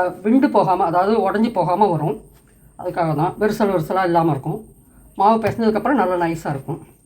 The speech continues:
போதும் பிசைஞ்சது. இது நம்ம பெரிய உருண்டையா எடுத்துக்கலாம்.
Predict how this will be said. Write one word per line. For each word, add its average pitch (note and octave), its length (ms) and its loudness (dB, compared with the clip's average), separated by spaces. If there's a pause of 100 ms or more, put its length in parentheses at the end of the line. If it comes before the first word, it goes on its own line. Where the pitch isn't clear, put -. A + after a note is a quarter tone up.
(1900)
போதும் G3 300 0
பிசைஞ்சது. D#3 340 -4 (540)
இது F#3+ 160 -2
நம்ம F3 120 0 (120)
பெரிய A#3+ 300 6
உருண்டையா F3 280 -2 (360)
எடுத்துக்கலாம். D3 440 -10